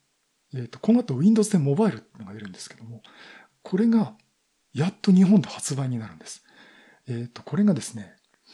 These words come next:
えーと、マウスコンピューターで窓スマっていう、えー、Windows Phoneのスマートフォンがシムフリーで発売になりました。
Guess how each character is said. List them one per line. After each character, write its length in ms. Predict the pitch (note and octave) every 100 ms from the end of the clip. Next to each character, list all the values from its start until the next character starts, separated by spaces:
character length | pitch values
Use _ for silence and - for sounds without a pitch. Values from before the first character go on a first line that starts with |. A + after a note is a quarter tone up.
| - - - -
え 60 |
ー 20 | A2
と、 120 | A#2
マ 120 | D3+
ウ 60 | A#3
ス 100 | -
コ 100 | A#3
ン 80 |
ピ 120 | G#3+ A3
ュ 40 |
ー 20 |
タ 80 | B2
ー 40 |
で 80 | G#2
窓 320 | G2+ G#2 C#3+
ス 140 | F#3 E3+
マ 100 | D#3
っ 80 | - _ _
て 100 | B2+
い 100 | G#2+
う、 120 | G2 _ _ _ _ _ _ _ _ _ _ _ _ _ A#2
え 320 | G#2+ F#2+ F#2 _ -
ー、 40 |
Windows 760 | D#3 G3 F#3+ F#3 E3 D#3 D3 - _ _ _
Phone 400 | - F3 C#3 G#2+
の 240 | C3+ C#3 - _ _ _ _ _ -
ス 200 | - A2+
マ 100 | C#3+
ー 40 |
ト 100 | -
フ 60 | A2
ォ 40 |
ン 40 |
が 120 | - - _ _ _ _ _ _ _ _ _
シ 180 | - D3+
ム 80 | D3+
フ 80 |
リ 80 | C#3+
ー 40 | A#2+
で 60 |
発 200 | - -
売 120 | G#2+
に 140 | G2 G2
な 100 | G#2
り 80 | A2
ま 80 |
し 80 |
た。 80 | F#2+